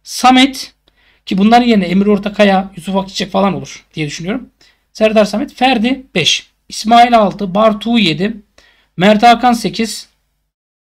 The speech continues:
e, Cengiz dokuz, İrfan on,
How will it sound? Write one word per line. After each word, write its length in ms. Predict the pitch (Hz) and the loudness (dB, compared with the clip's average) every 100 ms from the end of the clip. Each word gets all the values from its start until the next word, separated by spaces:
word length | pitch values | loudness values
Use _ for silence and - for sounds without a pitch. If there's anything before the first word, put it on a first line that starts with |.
| _ _ _ _ _ _ _ _ _ _ _ _ _ _ - | _ _ _ _ _ _ _ _ _ _ _ _ _ _ -16
e, 320 | 156 143 135 | -12 -10 -8
Cengiz 500 | 170 233 254 247 202 | -2 0 0 -2 -2
dokuz, 380 | 190 190 214 - | -4 -4 -8 -6
İrfan 540 | 214 240 - 254 240 208 | -2 0 2 2 2 0
on, 380 | 196 226 240 | 0 0 -2